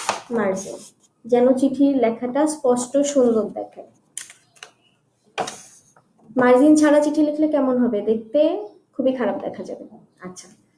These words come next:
তারপর চিঠির উপরে আমরা লিখব মঙ্গলসূচক বাক্য। মঙ্গলসূচক বাক্য কি? আমরা যারা মুসলিম তারা চিঠির উপরে লিখতে পারি আল্লাহ ভরসা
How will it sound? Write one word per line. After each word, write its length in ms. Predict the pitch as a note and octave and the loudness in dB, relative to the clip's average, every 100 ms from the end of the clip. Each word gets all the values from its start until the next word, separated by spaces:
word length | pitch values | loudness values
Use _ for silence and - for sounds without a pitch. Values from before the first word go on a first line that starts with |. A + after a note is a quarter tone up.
| _ | _
তারপর 320 | B3+ B3+ D#4+ | -2 0 0
চিঠির 260 | D#4+ D#4 D#4+ | 0 0 2
উপরে 280 | D4 D4 D4+ | 4 4 6
আমরা 220 | D4 D4+ | 6 4
লিখব 300 | D4 C4+ D4+ | 4 2 4
মঙ্গলসূচক 1040 | F#4+ C4+ C4 C4+ D4+ D4 D#4 D4+ G4 B4 - | 6 6 6 4 2 2 -2 0 2 2 -2
বাক্য। 440 | A3 F#3+ - - | -8 -8 -10 -8
মঙ্গলসূচক 720 | G3 A#3+ C#4 D4+ E4+ F4+ F4 E4+ | -6 -2 0 0 -2 -4 -6 -4
বাক্য 360 | E4 E4 - F4 | -4 -4 -4 -8
কি? 220 | F#4 A4 - - _ _ _ - | 0 0 0 -8 _ _ _ -12
আমরা 440 | - C4 C4+ C#4 C#4 | -2 2 2 2 2
যারা 640 | C4+ B3+ B3+ B3+ B3+ B3+ - _ _ B3 | 2 2 2 0 -4 -6 -12 _ _ -2
মুসলিম 480 | B3+ B3 A3 F3+ - - | -2 0 -2 -4 -8 -10
তারা 320 | A#3+ A#3+ B3 B3 | -4 -2 0 0
চিঠির 260 | B3+ B3+ B3+ | -2 -2 -2
উপরে 240 | B3+ B3 | 2 2
লিখতে 260 | A#3+ A#3 B3 | 2 -2 -4
পারি 220 | A#3+ A#3 | -2 -2
আল্লাহ 340 | F3+ G3+ G#3 | -2 -2 -4
ভরসা 600 | G#3 G3+ F3+ F3+ F3+ E3 | -4 -4 -4 -4 -10 -12